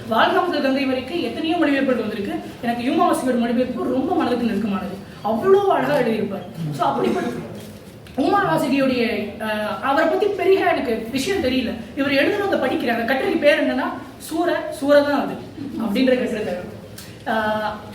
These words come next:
அவரு தலைப்பிடுறதா இருக்கட்டும், செய்தி எழுதுறதா இருக்கட்டும், அவ்வளோ லாபகம் இருக்கும். இதே அவரோட பெருமாள் முருகன் டாட் இன் தளத்துல இன்னொரு கட்டுரை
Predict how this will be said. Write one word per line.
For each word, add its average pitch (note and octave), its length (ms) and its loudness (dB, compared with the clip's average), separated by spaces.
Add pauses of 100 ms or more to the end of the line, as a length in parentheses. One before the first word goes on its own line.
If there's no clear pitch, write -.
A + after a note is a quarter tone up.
(320)
அவரு C#4+ 580 2
தலைப்பிடுறதா E4+ 560 2
இருக்கட்டும், A#3+ 320 0
செய்தி F4+ 380 4
எழுதுறதா D#4 320 2
இருக்கட்டும், B3 320 -2
அவ்வளோ G4+ 360 4
லாபகம் C4+ 340 0
இருக்கும். G#3 400 -4
இதே F4+ 260 0
அவரோட C4+ 340 4 (200)
பெருமாள் E4+ 260 0
முருகன் D#4 220 0
டாட் B3 160 2
இன் A#3 140 0
தளத்துல A#3 360 0
இன்னொரு D4+ 320 4
கட்டுரை B3+ 280 2